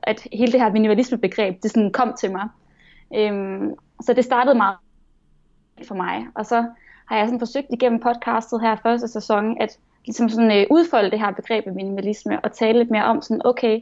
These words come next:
øh, hvis man har den her idé om, at tingene skal have værdi, de fysiske ting, kan man så prøve at tage den videre og sige, okay, skal jeg så også prøve at have den her intention omkring værdi i den måde, jeg bruger min tid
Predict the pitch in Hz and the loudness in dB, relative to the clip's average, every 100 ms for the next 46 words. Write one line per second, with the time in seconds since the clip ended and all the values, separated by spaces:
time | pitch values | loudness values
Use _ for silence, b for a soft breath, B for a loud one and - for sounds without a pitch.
0 | B B B B - 208 190 233 240 262 | B B B B -2 0 2 0 0 0
1 | 254 240 233 269 226 214 - 233 196 214 | 0 0 0 2 0 0 -4 -4 -4 -6
2 | 208 185 190 254 247 208 247 233 - - | -6 -4 0 0 0 -2 -2 -2 -4 -4
3 | 220 - 214 208 240 254 247 254 - - | -4 -2 -4 -2 -2 2 4 4 2 -4
4 | 214 220 240 233 - 226 285 302 240 - | -2 2 2 0 -2 2 4 4 2 0
5 | - 226 226 226 247 - 233 233 - 240 | -2 0 0 2 0 0 -4 -4 -6 -4
6 | 247 247 - 240 240 254 214 226 226 - | -4 -4 0 4 4 2 0 0 -2 -4
7 | b b b - 226 226 220 226 208 - | b b b -2 0 2 0 0 -2 4
8 | 269 190 - 185 240 226 208 208 247 247 | 4 4 0 -4 -4 -2 -4 -2 -2 -2
9 | - 220 226 208 214 208 220 226 220 - | -2 0 0 2 0 0 2 2 0 0
10 | 302 | -2